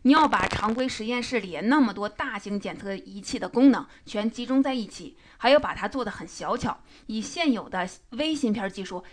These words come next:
也是不可能实现的。你可能会说，“哎，不对呀，霍尔姆斯不是造出来了一台原型机吗？如果在技术上就不可能，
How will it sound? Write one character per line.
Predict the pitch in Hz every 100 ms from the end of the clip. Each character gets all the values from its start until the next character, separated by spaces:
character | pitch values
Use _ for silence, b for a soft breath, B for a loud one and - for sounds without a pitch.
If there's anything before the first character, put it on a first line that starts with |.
| -
也 | 190
是 | 208
不 | 226
可 | 202
能 | 196
实 | 208 202
现 | 302 240
的。 | 156 - b b b b
你 | - 269
可 | 226
能 | 208
会 | 240
说 | 233 240 240
，“哎， | 277
不 | 330 214
对 | 240 339 285
呀， | 180 - b
霍 | -
尔 | 320
姆 | 339 269
斯 | 262
不 | 269
是 | 277
造 | 285 359 294
出 | -
来 | 214
了 | 233
一 | 262
台 | - 240
原 | 208 220
型 | 277
机 | 285 285
吗？ | 311 - B B B
如 | - 349
果 | 269
在 | 240
技 | 233 320
术 | 247 220
上 | 220
就 | 233
不 | 226
可 | 214 185
能， | 190